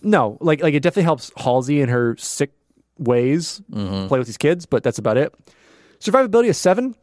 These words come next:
Speaker 1: Obviously, we don't know his fate. Now we kinda do with this show, potentially. But I would say it's a seven. Survived the program, but he's disfigured. Wasn't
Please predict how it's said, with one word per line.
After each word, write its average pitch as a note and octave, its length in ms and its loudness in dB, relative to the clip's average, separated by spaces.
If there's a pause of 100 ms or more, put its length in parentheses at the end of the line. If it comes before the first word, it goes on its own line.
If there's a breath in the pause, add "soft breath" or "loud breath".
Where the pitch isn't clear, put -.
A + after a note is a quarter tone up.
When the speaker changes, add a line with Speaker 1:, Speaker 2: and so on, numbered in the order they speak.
(1300)
Speaker 1:
Obviously, D3+ 320 0
we D#3 80 2
don't D3 160 0
know C3 120 4
his A#2 160 -2
fate. C3+ 360 2 (240)
Now A2 180 0
we A2+ 80 -2
kinda A2+ 200 -6
do A2 320 0
with G#2+ 220 0
this F#2+ 160 -2
show, D3+ 360 0
potentially. C#3 800 -2 (540 soft breath)
But D#3+ 200 2
I F3+ 60 0
would A3 100 2
say A3+ 100 0
it's - 80 -2
a F#3 60 0
seven. C#3 340 0
Survived F3+ 300 0
the F3 60 -8
program, E3+ 440 0
but C#3 140 -4
he's A#2+ 100 0
disfigured. D3+ 720 0 (420)
Wasn't D3+ 420 0